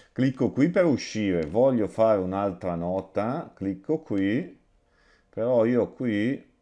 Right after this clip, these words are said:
non, non riesco a farlo. Devo andare a fare la nota qui. Che col, col pennino mi, mi arriva il, eh, adesso chiudo. Adesso vado a settare, chiudo qui.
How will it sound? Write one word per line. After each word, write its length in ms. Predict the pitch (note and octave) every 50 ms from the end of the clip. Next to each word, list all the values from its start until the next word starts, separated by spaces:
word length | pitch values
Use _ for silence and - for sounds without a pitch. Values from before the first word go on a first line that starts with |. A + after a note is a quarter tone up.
| _ _ _ _ _ _ _ _ _ _ _ _ _ _ _ _ _ _ _ _
non, 360 | F#2 F#2 F#2+ F2+ F2+ F2+ E2+ G2
non 220 | F#2+ F#2 F#2 F2+
riesco 380 | F2+ F2+ F#2 F#2+ F#2 - - F#2
a 40 |
farlo. 380 | F2 - - E2+ D#2+ D#2 D#2+ E2
Devo 240 | E2+ A2 A2+ A2 A2+
andare 280 | A2+ A#2 A2+ G#2+ F#2+
a 80 | F2 E2+
fare 380 | - - - G#2+ F#2+ E2+ E2 E2
la 120 | G2+ A#2
nota 400 | B2 G#2 G2+ G#2 - - C#3 B2
qui. 360 | - - - E2 E2+ E2 - - _ _ _ _ _ _ _ _ _ _ _ _ _ _
Che 260 | - A2 A2+ A2 -
col, 280 | - B2 B2 B2 A#2+
col 220 | - B2+ B2+ B2 B2
pennino 720 | B2 E3+ F3 E3+ D#3 C#3 B2 A#2 G#2+ G#2+ A#2 C#3 C#3+ - - -
mi, 360 | F#2+ F#2 F#2 F#2+ F#2 D2+ E2+
mi 160 | F#2+ G2 G2
arriva 680 | G2+ G2+ G2 F2+ E2 E2 E2+ E2 F2 G2 G2+ A2 G#2+ -
il, 300 | D2 D2+ D2+ D2 D2 C#2
eh, 560 | C2+ C2 C2 C2 B1+ B1+ B1+ A#1+ A#1 A#1 A#1 A#1+ _ _ _ _ _ _ _ _ _ _ _ _ _ _ _ -
adesso 360 | - A2+ A2+ - - F2+ E2+
chiudo. 760 | - - G2+ G#2+ G#2+ G#2 F#2 G2+ G2+ G#2+ C#3+ E3 - - - _ _ _ _ _
Adesso 440 | - G2 G2+ B2 A#2+ - - G2 F2
vado 280 | F#2+ A#2+ B2 G#2 F2
a 60 | F2 E2+
settare, 840 | - - - G2+ F2 - _ - - G#2 F2+ D#2+ D2 C#2+ D2 C#2+
chiudo 380 | - - A2 A#2+ A#2 G2 F2+ E2+
qui. 540 | - - D2+ D2+ D#2+ F#2+ A2+ - - _